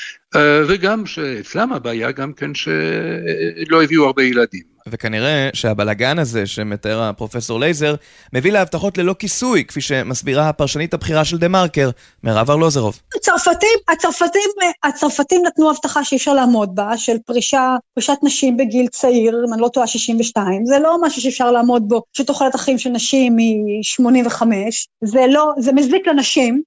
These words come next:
Speaker 3: שאמורות מגיל, אה, שישים ושתיים לשבת בבית ולא לעשות דבר. זה כמובן הורס את הפנסיה, כי בסוף כ-, כי הפנסיה צריכה, מערכת הפנסיה צריכה לשלם לך מגיל ששת, מגיל שישים ושתיים ועד גיל שמונים וחמש, זה עשרים ושלוש שנים של תשלום פנסיה, אי אפשר לעמוד בזה,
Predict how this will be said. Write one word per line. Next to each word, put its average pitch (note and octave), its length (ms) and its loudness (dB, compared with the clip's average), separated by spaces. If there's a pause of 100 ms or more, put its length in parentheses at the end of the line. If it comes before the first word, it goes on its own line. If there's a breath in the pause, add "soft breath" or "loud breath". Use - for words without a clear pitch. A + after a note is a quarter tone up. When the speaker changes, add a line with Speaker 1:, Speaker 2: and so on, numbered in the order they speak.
Speaker 3:
שאמורות B3 560 0
מגיל, B3+ 360 2
אה, A3+ 200 2
שישים C4+ 400 -2
ושתיים A#3+ 320 0
לשבת A#3+ 240 0
בבית A#3 320 2
ולא A3+ 100 2
לעשות A3+ 240 -2
דבר. F#3+ 400 -2 (180)
זה G#3+ 180 0
כמובן D4 600 4 (260)
הורס C#4+ 500 0
את C4+ 120 -8
הפנסיה, C#4+ 640 0
כי A#3+ 200 -4 (320 loud breath)
בסוף D4 320 0
כ-, A#3+ 340 -2
כי B3+ 100 -4
הפנסיה A#3 580 0
צריכה, A#3+ 300 -2
מערכת A#3 300 0
הפנסיה C#4 240 0
צריכה - 180 -2
לשלם C4 280 2
לך C#4+ 220 0
מגיל A#3+ 200 2
ששת, - 260 -4 (180)
מגיל B3+ 200 2
שישים B3+ 280 0
ושתיים A#3+ 280 2
ועד A3 140 2
גיל A#3+ 80 2
שמונים A#3+ 340 0
וחמש, D4 480 0 (320)
זה A3 180 0
עשרים C#4+ 300 2
ושלוש C4 360 2
שנים C#4 220 4
של C4+ 120 -2
תשלום B3+ 400 -2
פנסיה, C4+ 460 0
אי F4+ 60 0
אפשר F4+ 200 0
לעמוד A3+ 340 0
בזה, F#3+ 260 -4